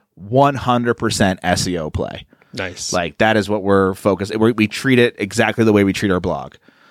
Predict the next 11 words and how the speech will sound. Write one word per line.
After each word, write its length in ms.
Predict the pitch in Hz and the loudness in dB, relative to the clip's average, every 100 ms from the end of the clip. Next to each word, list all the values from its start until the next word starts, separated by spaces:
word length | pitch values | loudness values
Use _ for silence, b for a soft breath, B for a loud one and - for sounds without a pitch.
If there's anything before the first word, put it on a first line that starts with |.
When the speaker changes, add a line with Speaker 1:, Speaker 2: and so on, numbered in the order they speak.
| b b | b b
Speaker 1:
Um, 500 | 101 92 90 87 85 b b b b - | 0 2 2 0 -8 b b b b -2
and 520 | 104 101 98 95 90 _ | 0 2 0 -2 -8 _
that's 260 | 127 131 - | 0 0 -2
the 60 | |
strategy 340 | - 135 117 113 | 0 0 0 0
there. 400 | 127 135 135 - _ _ | 2 4 2 0 _ _
She's 300 | - 135 120 | -2 0 2
an 120 | 120 | 0
animator. 500 | 113 123 127 131 131 | 0 0 2 4 4
We 80 | 127 | 2
use 340 | 113 120 113 | 4 4 4